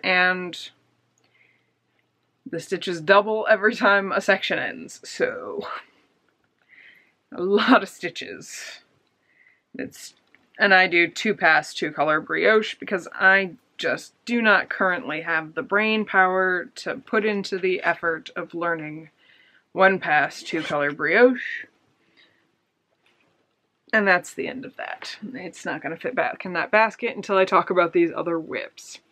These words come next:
I've also been working on my pinwheel scrap squares. That's from the Pinwheel Scrap Blanket pattern by Mina Phillip.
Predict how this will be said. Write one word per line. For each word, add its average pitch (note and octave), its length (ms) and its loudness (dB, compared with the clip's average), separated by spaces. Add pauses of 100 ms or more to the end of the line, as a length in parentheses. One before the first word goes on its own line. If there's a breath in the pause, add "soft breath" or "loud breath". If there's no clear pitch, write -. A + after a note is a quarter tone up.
(640 soft breath)
I've G3+ 200 6
also B3 400 6
been G3 240 2
working F#3 520 4 (120)
on F3+ 880 2 (120)
my E3+ 880 0 (360)
pinwheel A3+ 600 0
scrap A3 680 4
squares. A3 760 2
That's F3 260 2
from E3+ 180 -8
the D#3+ 80 -6
Pinwheel F3 480 -4
Scrap - 520 0
Blanket F3 480 -2
pattern G#3 400 2
by E3+ 220 2
Mina E3 300 -10
Phillip. G#3 380 -2